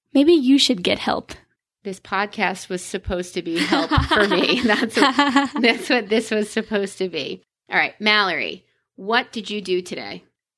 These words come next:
Speaker 1: So today, we went on a family trip to get our eyebrows waxed. Ethan, you,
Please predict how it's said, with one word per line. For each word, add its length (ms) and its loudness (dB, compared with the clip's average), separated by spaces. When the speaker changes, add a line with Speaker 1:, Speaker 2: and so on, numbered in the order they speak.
Speaker 1:
So 200 -4
today, 540 2
we 160 6
went 180 4
on 100 -2
a 80 -6
family 500 -4
trip 360 -2
to 100 -4
get 180 0
our 160 -2
eyebrows 580 2
waxed. 540 -2
Ethan, 420 2
you, 460 4